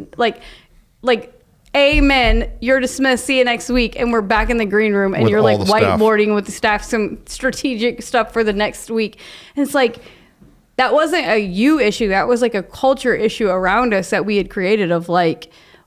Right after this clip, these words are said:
Speaker 1: we've gotta slow down and celebrate. Take the time to
Speaker 2: Right.
Speaker 1: actually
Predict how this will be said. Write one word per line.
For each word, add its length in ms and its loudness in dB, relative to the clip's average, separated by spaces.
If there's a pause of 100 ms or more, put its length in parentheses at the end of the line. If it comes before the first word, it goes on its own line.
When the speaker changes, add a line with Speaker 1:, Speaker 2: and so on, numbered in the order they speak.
Speaker 1:
we've 340 2
gotta 300 -2
slow 360 -2
down 280 2
and 200 -2
celebrate. 960 0
Take 280 -2
the 80 -4
time 360 -2
to 100 -2
Speaker 2:
Right. 140 2
Speaker 1:
actually 680 -2